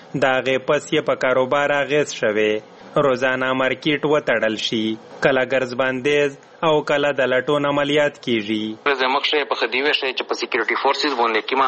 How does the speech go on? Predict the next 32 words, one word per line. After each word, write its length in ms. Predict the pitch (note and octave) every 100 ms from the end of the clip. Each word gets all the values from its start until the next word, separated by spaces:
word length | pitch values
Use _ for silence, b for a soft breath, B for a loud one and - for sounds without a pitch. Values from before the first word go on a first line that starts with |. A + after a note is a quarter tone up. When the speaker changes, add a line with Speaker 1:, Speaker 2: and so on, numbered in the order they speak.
| A#2+
Speaker 2:
حمله 200 | A#2+ C3
شوې 300 | - B2+ C#3 C3+
ده، 100 | C3 - B B - A2 A2
دې 100 | C#3 -
په 140 | B2+
وجه 240 | C3+ C3+ -
سره 400 | B2 C3 B2 A#2
خدي 240 | - B2 C3+
وی 100 | C3
مارک-، 260 | A#2 - -
مارکیټ 300 | A#2 - B2 B2+
ټول 200 | C3 C3 G2
ډیمیج 280 | A2 C3 B2
ده 120 | B2+ A2+ - B -
او 80 | A2+ A2
د 100 | G#2+
کندورونو 440 | A2+ A2+ A2+ B2+ C3
ته 60 | B2+
لوی 140 | A#2+ C3
مالي 220 | A#2+ A#2 B2+
نقصان 400 | A#2 - A#2+ C3+
رسوله 440 | B2+ A2 A#2 B2+ C3
ده. 120 | B2 G#2+ - - A2+
داسې 200 | C3 D3 C#3+
ټوټه 200 | - D3+ D3
پوټه 180 | - A#2+ C3
کاروبار 380 | B2 A#2 C3 -
ته 60 | C3+
چې 80 | B2
هیڅ 140 | B2+ B2 B2+
یک 100 | - B2
روشي 280 | B2+ C#3+